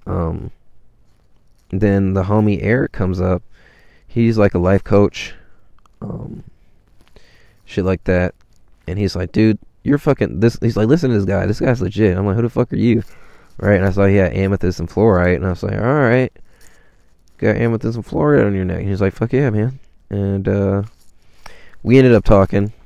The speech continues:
He's like, "Yeah, dude, I fuck with you the long way. Like,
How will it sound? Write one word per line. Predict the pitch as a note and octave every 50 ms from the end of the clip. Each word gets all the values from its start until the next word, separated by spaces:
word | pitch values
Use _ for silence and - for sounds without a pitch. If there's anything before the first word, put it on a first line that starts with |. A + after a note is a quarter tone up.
| - - - - - -
He's | - A2+ G#2+
like, | G2 F#2+ - A2+
"Yeah, | A#2 A#2+ A#2 A2+
dude, | A2 A2+ A2+ A2 G2+
I | G2+
fuck | - - G#2+ G#2+ -
with | - - -
you | G#2+ G#2
the | G#2
long | G2+ G2+ G2+ G#2 G2+ G2
way. | G2+ G2+ G2+ G2+ G2
Like, | F#2+ F#2+ G2 F#2+ F2+ F2+ - - -